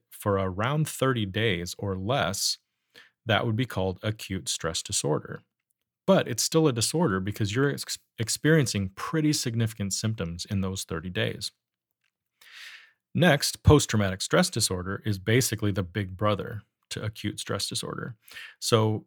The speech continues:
P T S D is a much longer lasting reaction to trauma, and it can have a much more devastating impact on your life.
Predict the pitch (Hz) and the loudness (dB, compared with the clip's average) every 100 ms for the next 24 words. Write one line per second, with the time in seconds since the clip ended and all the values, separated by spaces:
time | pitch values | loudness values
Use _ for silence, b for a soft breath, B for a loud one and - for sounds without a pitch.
0 | - - 156 151 123 113 123 110 95 98 | -4 -2 2 6 6 4 2 2 0 0
1 | 104 113 123 - 107 104 101 98 92 98 | 2 2 0 0 0 0 -2 -2 -2 -2
2 | 101 - 95 90 92 - 98 98 123 156 | -4 -6 -6 -6 -6 -6 -4 0 0 0
3 | - 98 - - 92 78 101 117 - _ | 0 -2 -4 -8 -8 -6 -6 -8 -10 _
4 | - 175 170 113 113 127 - 139 131 135 | 0 4 6 4 2 0 0 2 2 2
5 | 127 117 113 - 113 104 101 98 98 - | 2 2 0 -2 0 0 -2 -2 -2 -4
6 | 95 95 101 98 87 90 87 82 82 82 | -6 -4 -2 -2 -4 -8 -8 -10 -12 -8
7 | 98 139 - - | -6 -4 -8 -16